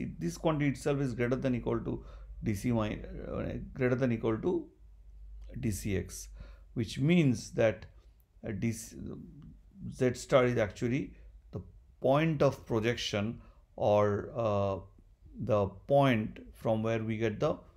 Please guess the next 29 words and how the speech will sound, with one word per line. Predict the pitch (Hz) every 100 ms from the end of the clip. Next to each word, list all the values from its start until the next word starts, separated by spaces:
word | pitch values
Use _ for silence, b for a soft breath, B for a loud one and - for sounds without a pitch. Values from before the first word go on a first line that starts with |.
| b b - -
minimum, | 123 113 120 120 117 113 104 101 - - - - - - - - -
the | 113 107
point | 104 127 139 143 123
where, | 120 110 - b b -
which | 117 98
gives | - 120 110
me | 139
the | 135
minimum | 117 120 127 120
distance | 107 92 120 107 - - b b -
of | 104 101
the |
set | 101 127 95
C | - 117
from | 92 104 90
X. | 92 98
Because | 127 139
X | 143 139 165
is | 143
in | 143 127
C, | - 139 113 b b b b
you | 147 147
can | 165
immediately | 156 170 190 185
understand | 165 156 156 - 165 143 131
that | 131 117
this | 147 135 - - - - -
X | 127 - - - 131
naught | 123 127 143 147 143